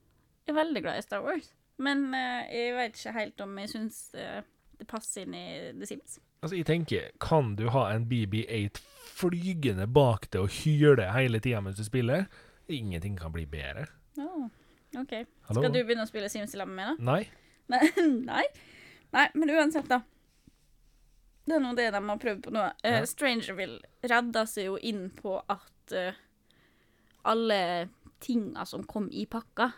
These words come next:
Speaker 1: altså typ, eh, bygge ting til å bygge hus med, og klær til simmene dine og sånn,
Speaker 2: Ja.
Speaker 1: at det var veldig mye, og det var veldig brukbart til det
Speaker 2: Ok.
Speaker 1: meste.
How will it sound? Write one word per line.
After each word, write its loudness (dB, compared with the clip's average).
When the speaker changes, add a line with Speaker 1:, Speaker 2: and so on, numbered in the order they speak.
Speaker 1:
altså -8
typ, -8
eh, -4
bygge -2
ting -4
til -4
å -2
bygge 0
hus -4
med, 2
og 0
klær -2
til -4
simmene -6
dine -6
og -8
sånn, 0
Speaker 2:
Ja. 0
Speaker 1:
at -4
det 2
var 4
veldig 2
mye, -6
og -2
det -4
var -6
veldig -2
brukbart -4
til -6
det -4
Speaker 2:
Ok. -2
Speaker 1:
meste. -6